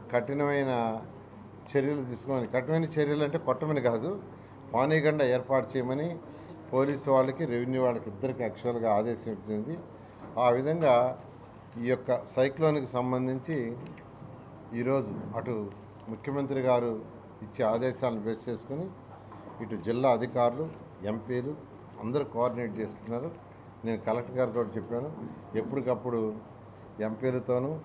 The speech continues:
ఎమ్మెల్యేలతోనూ, ప్రజాప్రతినిధులతో కోఆర్డినేట్ చేసుకుంటే గ్రౌండ్ లెవెల్లో ఇంకా ప్రజలకు ఎటువంటి ఇబ్బంది లేకుండా, ప్రాణ నష్టం లేకుండా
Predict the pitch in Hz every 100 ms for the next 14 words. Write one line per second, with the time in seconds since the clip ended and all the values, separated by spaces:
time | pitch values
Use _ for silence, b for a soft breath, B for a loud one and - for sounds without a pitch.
0 | - - 98 113 123 123 117 120 120 147
1 | 156 113 123 113 120 113 107 110 113 113
2 | 110 113 107 - 117 135 113 107 110 B
3 | B B B 110 131 147 156 147 139 120
4 | 120 131 113 104 104 - B B - 120
5 | 139 147 139 120 127 120 120 117 123 117
6 | 113 110 120 147 156 B B B - 117
7 | 123 143 135 123 - 117 113 113 120 120